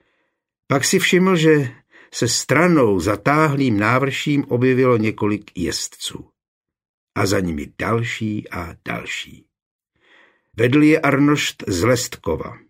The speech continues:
Toho dobře znal. Býval táborským hejtmanem,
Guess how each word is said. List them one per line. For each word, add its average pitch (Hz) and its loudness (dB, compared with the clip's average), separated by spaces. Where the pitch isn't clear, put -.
Toho 92 -4
dobře 92 -4
znal. 82 -4
Býval 131 4
táborským 120 0
hejtmanem, 120 0